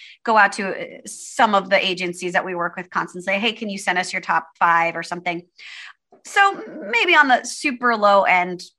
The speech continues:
fifty or so. Typically, however, we like to cast a really wide net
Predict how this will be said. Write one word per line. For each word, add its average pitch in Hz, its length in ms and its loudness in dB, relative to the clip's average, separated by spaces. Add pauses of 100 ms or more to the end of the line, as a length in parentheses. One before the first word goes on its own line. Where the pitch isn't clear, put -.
(300)
fifty 190 600 -10 (180)
or 196 80 -12
so. 185 400 0 (720)
Typically, 302 420 -2
however, 185 460 2
we 226 160 -4
like 180 180 0
to 185 100 -16
cast - 340 -8
a 185 40 -8
really 170 280 -8
wide 175 320 -4
net 302 160 0